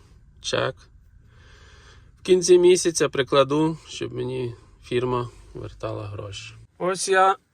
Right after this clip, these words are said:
і дома вже. Закінчився мій сьогоднішній робочий день. Майже п'ять часов, без десяти п'ять. І на сьогодні я проїхав двісті двадцять три кілометри. Ну, двісті двадцять чотири кілометри. Пішов я додому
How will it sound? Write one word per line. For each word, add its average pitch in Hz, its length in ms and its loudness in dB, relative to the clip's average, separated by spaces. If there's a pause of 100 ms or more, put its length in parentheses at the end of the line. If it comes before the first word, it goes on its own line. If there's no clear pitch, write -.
(280)
і 190 180 -4
дома 127 420 4
вже. 110 300 -4 (200)
Закінчився 123 680 -8
мій 117 160 -2
сьогоднішній 113 680 -8
робочий 110 460 -12
день. 170 380 -4 (220)
Майже 113 420 -10
п'ять 113 280 -14
часов, 147 440 -8
без 120 180 -16
десяти - 480 -16
п'ять. 151 340 -8 (840)
І 131 180 -8
на 117 160 -6
сьогодні 208 380 0
я 202 100 0
проїхав 190 420 -8
двісті 135 280 -10
двадцять 117 360 -4
три 139 160 -4
кілометри. 110 540 -8
Ну, 180 360 -6
двісті 131 300 -10
двадцять 117 320 -2
чотири 117 340 -10
кілометри. 104 600 -16 (260)
Пішов 139 360 -8
я 131 100 -8
додому 165 560 -4